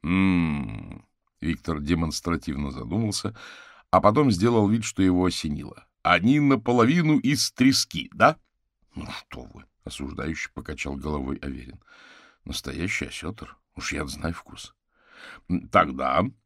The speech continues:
Виктор намотал длинный зелёный стебель на вилку и сунул в рот. "Это значит, мой дорогой друг, что осетра стало много. Вот он и подешевел.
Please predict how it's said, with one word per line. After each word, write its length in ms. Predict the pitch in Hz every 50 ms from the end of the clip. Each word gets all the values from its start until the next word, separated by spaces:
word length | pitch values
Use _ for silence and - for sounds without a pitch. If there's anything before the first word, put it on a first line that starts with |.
| _ _ -
Виктор 380 | 76 78 76 - - 80 71
намотал 420 | 71 76 78 78 71 71 76 73 69
длинный 420 | 69 76 76 73 73 73 76 78
зелёный 440 | 71 65 76 76 76 73 71 73 71
стебель 440 | - - - 73 71 65 65 65 64
на 120 | 67 73
вилку 360 | 71 80 110 110 110 - 78
и 40 | 73
сунул 420 | - - - 76 76 76 76 73 65
в 60 | 60
рот. 260 | 58 - _ _ _ _ _ - - - - - - - _ _ -
"Это 140 | 95 104
значит, 380 | 98 87 98 120 123 110 - -
мой 140 | 113 117 113
дорогой 320 | 104 107 104 110 110 101
друг, 720 | 90 90 95 113 113 107 - _ - - - - - - - _ _ -
что 200 | - - - 90
осетра 500 | 85 82 - 78 76 - - 80 107 110
стало 380 | 110 - - 80 85 85 76
много. 580 | 69 69 62 57 55 - 78 80 67 69 - - _ _ _ _ _ _ _ _ _ -
Вот 240 | - 165 - -
он 140 | 123 131 127
и 60 | 110
подешевел. 760 | 110 110 - 85 76 73 73 73 - - 67 67 71 76 73 -